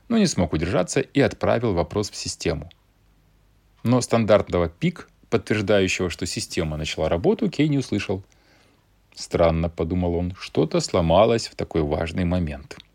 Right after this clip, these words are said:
"Не волнуйся за интранет", — улыбнулся Илья, как будто читая мысли Кея опять.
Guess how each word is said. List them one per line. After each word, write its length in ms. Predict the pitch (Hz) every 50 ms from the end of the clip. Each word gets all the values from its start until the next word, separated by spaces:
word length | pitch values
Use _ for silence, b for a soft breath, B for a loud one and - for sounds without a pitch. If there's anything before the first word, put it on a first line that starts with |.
| _ _ _ _ _ _ _ _ -
"Не 140 | - 165 170
волнуйся 600 | 160 175 180 165 139 127 123 117 - - 120 - - -
за 180 | 101 101 104
интранет", — 500 | 98 92 - 87 87 87 120 156 156 - -
улыбнулся 460 | 101 98 92 90 110 117 - - 107
Илья, 200 | 101 92 107 -
как 140 | - 110 98
будто 220 | - 107 98 -
читая 400 | 90 - - 85 - 98 104 104
мысли 300 | 92 90 92 - - 87
Кея 320 | 82 - - 90 92 90 87
опять. 560 | - 92 90 - - - - - - - -